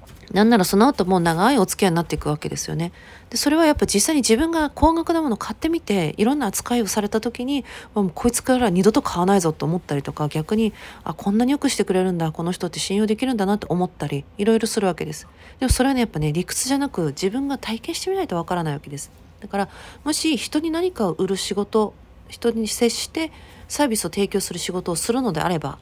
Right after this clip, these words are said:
それが会社であろうが、個人であろうが、自分がいろんな購買体験、接客体験をしなくてはいけないという、至極当たり前のことですけども、それをやっぱやるべきだなとお伝えしたいなと思いました。それはなぜかというとですね、ずっとそれをやらないで、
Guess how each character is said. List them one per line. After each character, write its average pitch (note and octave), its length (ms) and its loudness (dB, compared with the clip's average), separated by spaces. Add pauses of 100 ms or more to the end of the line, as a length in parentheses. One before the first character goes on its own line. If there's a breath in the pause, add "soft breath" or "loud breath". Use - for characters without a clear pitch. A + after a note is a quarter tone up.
そ - 160 -8
れ G3+ 80 -2
が F#3 60 -6
会 A#3+ 240 0
社 A#3+ 160 0
で A#3 80 2
あ A#3 80 2
ろ A#3 100 2
う E3+ 100 0
が、 D#3 220 0 (200 loud breath)
個 A#3 140 2
人 E3+ 180 -4
で C#3+ 80 -4
あ C#3+ 60 -2
ろ C#3+ 100 -4
う C3 60 -8
が、 C3 140 -10 (600 loud breath)
自 G#3+ 120 2
分 C#4+ 160 2
が E4+ 180 0
い G3+ 100 2
ろ A3+ 120 2
ん B3 100 -2
な B3+ 320 -2 (140)
購 G#3 180 4
買 G3 180 4
体 F3+ 200 -4
験、 D3 220 -4
接 - 160 -8
客 - 200 -16
体 F3+ 160 -6
験 F3+ 140 -8
を F3 40 -4
し F#3 140 -6
な F#3 60 -2
く - 80 -10
て - 80 -8
は F3 80 -4
い E3+ 40 -6
け E3+ 120 -6
な E3+ 120 -2
い D#3+ 60 -4
と D#3+ 100 -10
い D#3+ 80 -2
う、 D#3+ 80 -4 (240 loud breath)
至 - 220 2
極 D4+ 140 4
当 F3 100 2
た A3 140 4
り A3+ 80 4
前 A3+ 220 2
の A3 100 0
こ A3 100 -4
と G#3+ 80 -2
で F#3 80 0
す - 100 -6
け F3 100 -6
ど F3 80 -4
も、 G#3+ 160 -2
そ A3+ 140 -4
れ B3 60 0
を E4+ 180 2 (200 loud breath)
や F#3 80 -8
っ D#3 40 -10
ぱ D#3 100 -4
や D#3 60 0
る D3+ 60 0
べ D3 140 -4
き D3 80 -10
だ C3 100 -8
な C#3 140 -6
と C3+ 120 -12
お C#3 80 -6
伝 C#3+ 260 -6
え - 20 -8
し - 80 -6
た C#3+ 80 -10
い C3+ 60 -10
な D3+ 100 -8
と C#4+ 100 -4
思 G3+ 160 -4
い D#3 60 -4
ま D3 100 -6
し - 60 -10
た。 D#3 100 -14 (680 loud breath)
そ - 140 -6
れ C4 60 2
は - 20 2
な C#4 140 4
ぜ C4 100 0
か F3+ 180 0
と E3+ 100 -6
い E3+ 40 -2
う D#3+ 60 -4
と D#3+ 100 -6
で D#3 80 -2
す F3 140 -4
ね、 F3 240 0
ず B3+ 200 2
っ D4+ 40 0
と - 140 -10
そ E4 140 -2
れ D#4+ 60 0
を D#4+ 140 0
や C#4+ 100 2
ら D4 140 0
な D#4+ 160 -2
い C4 80 -2
で、 F3+ 340 -2